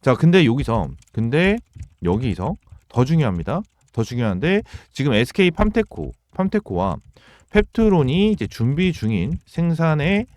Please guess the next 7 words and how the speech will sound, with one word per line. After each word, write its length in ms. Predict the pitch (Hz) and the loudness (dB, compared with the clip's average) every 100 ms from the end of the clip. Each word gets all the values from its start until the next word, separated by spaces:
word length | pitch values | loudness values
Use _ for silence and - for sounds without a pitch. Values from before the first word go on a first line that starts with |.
| _ | _
대한 460 | - 110 131 101 208 - - - | -6 0 2 0 -4 -8 -14 -2
마진은 720 | 85 110 110 87 - 180 208 | 0 0 -2 -6 -4 -2 -2
포함이 280 | - 233 107 | 0 0 0
안 80 | 85 | -2
돼 80 | 90 | -6
있어요. 200 | - 76 69 - - - | -10 -12 -14 -18 -16 -4
포함이 480 | 160 160 180 208 | -2 0 0 -2